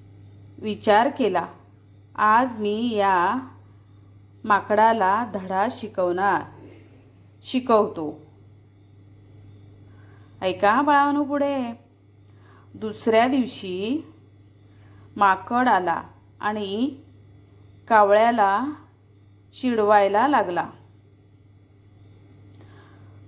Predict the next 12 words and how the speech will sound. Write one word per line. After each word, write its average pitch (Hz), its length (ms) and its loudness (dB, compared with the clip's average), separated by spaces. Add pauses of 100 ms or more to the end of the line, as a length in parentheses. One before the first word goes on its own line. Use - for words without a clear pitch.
(200)
कावळा 220 400 6
म्हणाला, 196 580 -2 (720)
"अरे 196 380 2
माकडा, 180 560 -4 (1700)
आज 240 340 4
मी 240 500 -4 (180)
एक 202 520 -6
गोड 220 440 4 (1600)
खजिना 220 600 0
शोधलाय. 185 520 -4 (1400)
तुला 240 360 2
खाऊ 240 580 -2